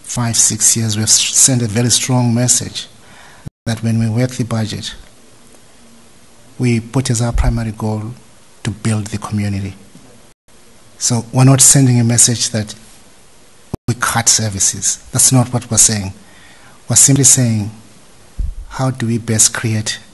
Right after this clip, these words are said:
a manageable process? And what we're suggesting is, let's build the budgets up from the bottom. Let's set targets for ourselves. Point is well taken.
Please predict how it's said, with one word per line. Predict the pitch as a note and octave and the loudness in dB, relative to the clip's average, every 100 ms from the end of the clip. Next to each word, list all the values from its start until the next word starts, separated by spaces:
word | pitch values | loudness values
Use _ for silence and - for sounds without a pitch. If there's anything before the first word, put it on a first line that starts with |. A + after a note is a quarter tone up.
| - | -4
a | |
manageable | G#2+ A2 A#2 A2+ - G2 F#2 | 0 2 2 -2 -6 -6 -6
process? | G2 - - - - - - - - - - - - - | -8 -6 0 0 2 -2 -4 -10 -20 -20 -20 -20 -20 -8
And | A2 | -4
what | G#2 - | -4 -2
we're | A2+ | 0
suggesting | - G#2 - B2+ C3+ - G2+ | 2 2 2 4 2 0 -2
is, | F#2 F#2 - - - - - - | -2 -2 -4 -4 -14 -20 -20 -6
let's | G2+ - | 0 0
build | - G2+ A#2 | 0 -4 0
the | B2 | 0
budgets | B2+ C3 C3+ A#2+ | 0 0 2 0
up | D3 B2 - - - - - - - - | 0 -2 -2 -6 -14 -14 -20 -20 -20 -20
from | - A#2 | -10 -6
the | G2+ | -4
bottom. | G#2 A2 G#2+ F#2+ G2 - - - _ - - - - - | -4 -4 -4 -6 -6 -6 -6 -10 _ -20 -20 -20 -20 -10
Let's | A2+ A2 | -4 0
set | - B2 - - | 2 4 4 4
targets | C#3 C3 C#3 C3 - | 2 0 0 0 -2
for | - A#2 | -2 -2
ourselves. | A#2 - G#2 E2 - - - - - - - - - - - - _ - | 2 2 0 -2 -4 -4 -8 -20 -20 -20 -20 -18 -16 -16 -18 -20 _ -8
Point | - C#3 C#3 | 0 2 2
is | B2 | 2
well | A#2 C3 | 2 2
taken. | C3 C3 B2 - F2 | 2 -2 -2 -6 -8